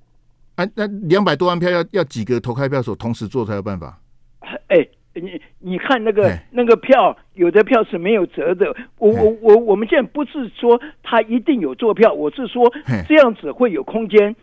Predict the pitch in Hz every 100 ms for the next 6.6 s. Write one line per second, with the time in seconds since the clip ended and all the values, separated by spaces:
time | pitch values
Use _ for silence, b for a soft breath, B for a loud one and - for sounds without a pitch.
0 | _ - 202 240 320 220 143 - 247 233
1 | 247 175 139 269 208 165 196 175 190 175
2 | 139 147 - 127 98 - - - - -
3 | b _ - 185 175 156 151 _ 190 170
4 | 285 240 160 170 - 226 233 196 165 127
5 | b b _ 208 185 254 190 - 185 170
6 | 143 160 202 302 208 127